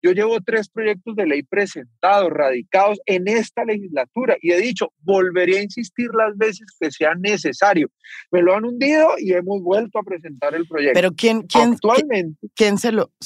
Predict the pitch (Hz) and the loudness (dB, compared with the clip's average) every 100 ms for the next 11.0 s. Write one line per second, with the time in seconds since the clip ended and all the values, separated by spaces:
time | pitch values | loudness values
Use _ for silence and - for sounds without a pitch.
0 | - 202 190 208 196 202 190 143 107 71 | -4 -2 -2 -2 -2 -2 -2 -2 -4 -6
1 | - 101 90 113 104 107 107 95 _ _ | -10 -8 -8 -8 -8 -6 -6 -8 _ _
2 | _ _ - _ _ _ - _ 151 170 | _ _ -20 _ _ _ -20 _ 0 2
3 | 202 196 - - - - 143 - 131 117 | 2 -2 0 -2 -2 -2 -4 -2 -4 -4
4 | 120 131 147 139 131 139 127 131 127 127 | -4 -2 -2 0 2 0 0 -4 0 -2
5 | 127 151 170 214 185 165 135 127 117 180 | 0 0 0 -2 -2 -6 -2 -4 -2 -6
6 | - - - 123 147 170 156 170 165 139 | -8 -10 -8 -6 -2 0 0 0 0 0
7 | 123 110 107 107 117 135 180 156 185 240 | 0 2 4 4 4 2 2 2 2 2
8 | 262 170 - 277 269 190 180 147 165 - | 0 -2 -4 0 0 0 -8 -14 -14 -16
9 | 175 - 131 110 - - 190 - - - | -18 -14 -14 -14 -18 -6 -6 -6 -20 -20
10 | - 185 170 165 160 151 151 180 220 - | 0 2 2 2 2 2 4 4 2 -2